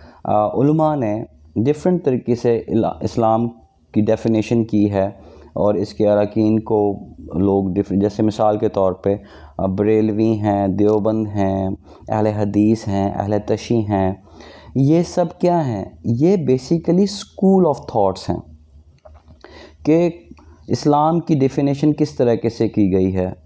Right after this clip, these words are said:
इस्लाम की डिफरेंट थ्योरीज को किस तरह से दिया गया है।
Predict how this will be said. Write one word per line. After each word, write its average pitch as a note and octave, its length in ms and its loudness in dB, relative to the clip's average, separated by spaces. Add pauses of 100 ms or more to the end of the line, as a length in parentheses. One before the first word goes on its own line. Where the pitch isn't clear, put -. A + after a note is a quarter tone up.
इस्लाम A#2 400 0
की B2 180 -2
डिफरेंट C3 560 -2
थ्योरीज B2+ 320 2
को C3 120 0
किस - 280 -4
तरह A2+ 260 2
से A2+ 180 0
दिया G2+ 280 4
गया F#2+ 260 0
है। F#2 240 -6